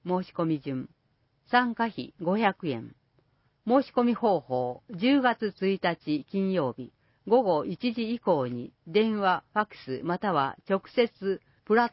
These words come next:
トザマへ。ハッピープラットハロウィン。時、十月三十日土曜日、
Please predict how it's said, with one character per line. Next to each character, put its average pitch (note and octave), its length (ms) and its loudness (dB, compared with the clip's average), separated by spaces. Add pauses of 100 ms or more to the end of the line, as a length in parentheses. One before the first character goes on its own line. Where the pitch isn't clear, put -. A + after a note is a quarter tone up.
ト B2+ 140 0
ザ F3 140 2
マ A#2+ 200 -2
へ。 G#2+ 120 -14 (1600)
ハ G3 80 6
ッ G3 60 2 (140)
ピ D4 180 6
ー - 40 -2
プ A#3+ 140 0
ラ A#3+ 140 4
ッ - 40 -20 (140)
ト G#3 280 -2
ハ G3 120 4
ロ F#3+ 160 4
ウ - 40 0
ィ A2+ 120 -4
ン。 G2+ 140 -14 (880)
時、 G3 460 -4 (260)
十 C4+ 240 4
月 C4 260 0
三 B3+ 300 2
十 A#3 180 2
日 C#3 460 -2
土 F3+ 220 0
曜 F#3 200 2
日、 A#2 220 -10